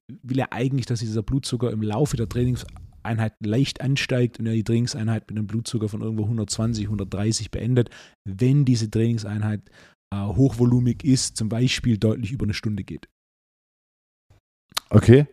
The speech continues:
Speaker 2: ja. Äh, ich glaube, dass diese neuen Dinger, du kannst sie mittlerweile sogar mit deiner Uhr connecten,
Speaker 1: Mhm.
Speaker 2: irgendwie. Also, äh, Garmin-Uhren oder Apple Watch, was weiß
Speaker 1: Ja.
Speaker 2: ich.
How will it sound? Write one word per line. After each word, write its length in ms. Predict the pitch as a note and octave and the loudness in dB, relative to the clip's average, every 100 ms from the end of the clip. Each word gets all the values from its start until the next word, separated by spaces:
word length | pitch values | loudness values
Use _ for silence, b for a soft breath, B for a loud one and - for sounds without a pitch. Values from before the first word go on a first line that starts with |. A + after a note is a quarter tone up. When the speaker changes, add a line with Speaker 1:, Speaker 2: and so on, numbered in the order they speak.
| - | -2
Speaker 2:
ja. 280 | F#2 A#2 - _ b b b b - | 0 0 -4 _ b b b b 6
Äh, 220 | A2 A2+ - - | 10 10 8 -2
ich 160 | A#2 | 0
glaube, 320 | A#2+ A#2 D#3+ | 8 10 12
dass 160 | F#3+ E3+ | 10 8
diese 220 | D#3+ D3 | 8 8
neuen 300 | C3+ B2+ D#3 | 8 8 8
Dinger, 260 | D3+ D3 D#3+ | 6 6 6
du 180 | - A#2 | 6 4
kannst 280 | - C#3 - | 8 4 4
sie 80 | C3+ | 4
mittlerweile 380 | B2+ B2 B2 | 4 6 4
sogar 240 | A2 G#2+ A2+ | 4 4 4
mit 140 | A2 | 4
deiner 220 | G2+ G#2 - | 4 2 6
Uhr 240 | C#3 D#3+ | 8 8
connecten, 640 | - D#3+ D3 - - E3+ - | 6 -2 -2 -4 -6 -6 -6
Speaker 1:
Mhm. 260 | A#2+ B2 C3+ | -4 0 2
Speaker 2:
irgendwie. 460 | C#3 C#3+ C#3 E3 F3 b b - | 2 2 4 4 4 b b -4
Also, 360 | F#2+ G2 G2 | 2 4 4
äh, 260 | F#2 F2+ G2 C#2 D2+ D2+ | 2 0 -4 -8 -12 2
Garmin-Uhren 600 | F#2 G2+ B2+ A#2+ B2+ A#2 | 6 8 6 8 10 10
oder 180 | A2 F2 | 10 8
Apple 220 | G#2+ A2+ | 6 8
Watch, 220 | A2 A2 | 8 6
was 120 | G2+ G2 | 2 0
weiß 120 | G2 | 2
Speaker 1:
Ja. 60 | |
Speaker 2:
ich. 100 | B2+ | 2